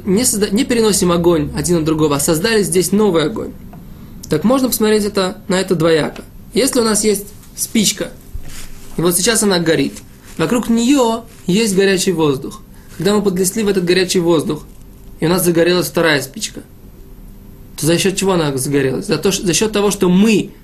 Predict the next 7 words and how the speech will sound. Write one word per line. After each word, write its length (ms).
внеся 520
её 280
в 460
область 540
вот 120
этого 280
огня, 500